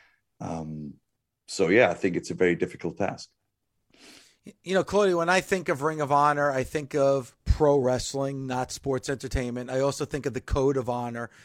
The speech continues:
Speaker 2: that's always been a part of Ring of Honor. And then somebody like Chris Jericho is your world champion. And you're right. Like,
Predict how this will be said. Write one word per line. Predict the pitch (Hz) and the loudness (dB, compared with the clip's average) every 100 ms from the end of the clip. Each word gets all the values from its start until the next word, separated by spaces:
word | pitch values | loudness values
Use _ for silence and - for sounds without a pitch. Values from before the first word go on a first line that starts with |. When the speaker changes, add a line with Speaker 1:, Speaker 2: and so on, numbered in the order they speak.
| - - - - | -20 -20 -20 -4
Speaker 2:
that's | 147 - | -2 2
always | 147 143 | 2 2
been | 117 143 | 0 -4
a | 131 | -4
part | - 139 135 131 | 0 2 2 0
of | 131 117 | -4 -2
Ring | 139 131 | -4 -2
of | 123 | -2
Honor. | 131 131 135 | -2 -2 -2
And | 143 | 2
then | 185 175 | 2 2
somebody | - 196 190 190 | 2 2 4 4
like | 170 151 | 4 2
Chris | - 160 - | 0 -4 -2
Jericho | - 143 143 131 131 120 | 0 2 2 0 0 0
is | 107 | -2
your | 131 | -4
world | 123 123 | -4 -4
champion. | 120 135 123 117 110 | -2 -4 -4 -8 -6
And | 160 | 0
you're | 196 | 4
right. | 196 151 123 | 6 6 2
Like, | 147 156 - | 0 0 0